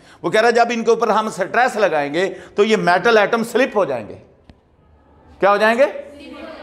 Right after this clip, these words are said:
स्लिप हो जाएंगे, वो एक दूसरे के ऊपर से स्लिप होंगे। जब स्लिप होंगे, कुछ आगे चले जाएंगे, कुछ पीछे हो जाएंगे, और इनके स्लिपिंग से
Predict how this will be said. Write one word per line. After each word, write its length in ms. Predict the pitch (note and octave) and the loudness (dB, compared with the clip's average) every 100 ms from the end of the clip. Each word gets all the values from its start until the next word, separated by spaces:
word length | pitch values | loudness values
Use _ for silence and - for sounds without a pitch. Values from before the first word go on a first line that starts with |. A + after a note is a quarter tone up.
| - | -4
स्लिप 260 | G#3+ C#4 B3 | 0 0 2
हो 100 | B3 | 2
जाएंगे, 260 | G#3+ G3+ | 2 2
वो 200 | G#3 G3+ | 2 2
एक 340 | A3 G#3 A3 A3 | 2 4 4 2
दूसरे 320 | G#3+ G#3+ A#3 | -2 2 2
के 120 | A3+ | 0
ऊपर 200 | F#3 A#3 | -2 -2
से 140 | A3+ B3 | 0 0
स्लिप 240 | A#3 D4 | -2 0
होंगे। 360 | G#3+ E3 B2 - - - | 0 0 -4 -8 -16 -2
जब 120 | G#3 - | 0 2
स्लिप 300 | G#3 A3+ A3 | 0 0 0
होंगे, 260 | A#3 A#3 | 2 2
कुछ 220 | A#3 A#3 | 0 -2
आगे 280 | G#3+ F3+ G#3 | 0 2 2
चले 220 | A#3 A#3+ | 2 2
जाएंगे, 240 | A#3 B3 A#3+ | 2 2 2
कुछ 180 | G#3 D#3+ | -2 -6
पीछे 240 | G3 F#3 | -8 -6
हो 80 | D3 | -6
जाएंगे, 280 | A2+ F2+ - - _ _ _ - _ _ _ | -8 -12 -18 -20 _ _ _ -20 _ _ _
और 160 | - F3 | 2 2
इनके 380 | F3 A3 G#3+ G#3 | 2 -4 0 0
स्लिपिंग 580 | - F#3+ A3 A3+ B3+ G#3 | 0 0 0 0 -2 0
से 540 | E3 D#3 F3 F#3 - | -2 0 -2 -4 -12